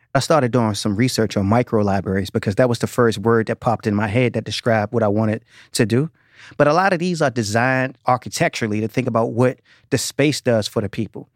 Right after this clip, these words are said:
because you recognize the building as being what attracts people to build community.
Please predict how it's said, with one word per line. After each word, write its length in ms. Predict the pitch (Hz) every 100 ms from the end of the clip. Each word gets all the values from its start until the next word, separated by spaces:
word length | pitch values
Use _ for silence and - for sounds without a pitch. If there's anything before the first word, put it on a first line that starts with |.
| _ _ _ _ - _ -
because 260 | 120 110
you 80 | 123
recognize 460 | 123 127 113 113 107
the 160 | 104 -
building 560 | 120 143 135 113 104 101 - -
as 160 | 127 113
being 240 | 123 117
what 160 | 117 -
attracts 420 | - - 123 -
people 280 | - 120 113
to 120 | -
build 220 | 110 104
community. 560 | - 107 104 95 95